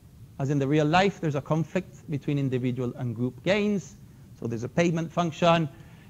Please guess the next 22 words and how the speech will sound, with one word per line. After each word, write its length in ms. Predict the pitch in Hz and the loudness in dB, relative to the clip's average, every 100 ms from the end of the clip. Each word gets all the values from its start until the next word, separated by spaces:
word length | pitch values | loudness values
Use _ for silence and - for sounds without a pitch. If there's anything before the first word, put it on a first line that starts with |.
| - | -4
If 120 | 147 | -2
a 60 | |
fisher 320 | 156 185 175 160 | 4 4 4 4
maximizes 640 | 180 - 180 180 170 170 | 2 2 0 2 0 0
his 140 | 151 | -4
profits 720 | - - 208 202 196 - - - - | 0 4 4 4 -2 -4 -16 -20 -10
and 120 | - | -2
overfishes, 720 | 147 147 143 185 160 175 170 - | 2 2 0 0 0 0 -2 -2
it 120 | 165 | -6
reduces 440 | 131 127 143 - 135 | -4 0 0 -2 -6
the 120 | - | -6
income 320 | 131 123 127 | -6 -4 -2
of 100 | 123 | -2
the 120 | 135 | 4
others. 440 | 190 202 202 190 - - - - - | 4 6 4 2 -4 -16 -20 -12 4
In 180 | 156 160 | 8 10
this 340 | 175 - - - | 8 6 -4 -6
specific 540 | 147 - - 143 135 | -2 0 2 2 0
experiment, 600 | 147 - - 180 165 165 - - - - | -2 -4 2 4 4 2 -2 -16 -20 4
by 200 | 156 151 - | 6 6 8
every, 500 | 180 165 180 170 156 - - - - - - - - - | 8 10 10 8 4 -8 -20 -20 -20 -20 -20 -20 -18 0
eh, 200 | 131 131 | 4 4